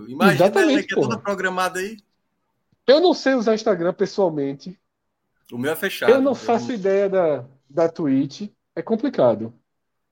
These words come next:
Speaker 2: Agora, enquanto a gente tava tendo esse debate aqui, diz que tá pegando fogo.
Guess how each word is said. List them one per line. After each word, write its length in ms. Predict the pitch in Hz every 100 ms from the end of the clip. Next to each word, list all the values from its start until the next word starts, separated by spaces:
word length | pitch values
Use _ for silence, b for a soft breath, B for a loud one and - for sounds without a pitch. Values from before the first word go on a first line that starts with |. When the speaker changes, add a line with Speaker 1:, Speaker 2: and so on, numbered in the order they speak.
| _ _ _ _ _ _ _ _ _
Speaker 2:
Agora, 480 | 240 262 254 285 277
enquanto 480 | 302 359 - 311 330
a 40 | 302
gente 200 | 254 -
tava 300 | 214 208 196
tendo 580 | - 156 139 131 117 - -
esse 180 | 196 -
debate 380 | 180 160 156
aqui, 200 | 139 -
diz 140 | 160 -
que 140 | -
tá 160 | - 359
pegando 520 | - 311 208 320 370
fogo. 680 | - - 170 240 226 131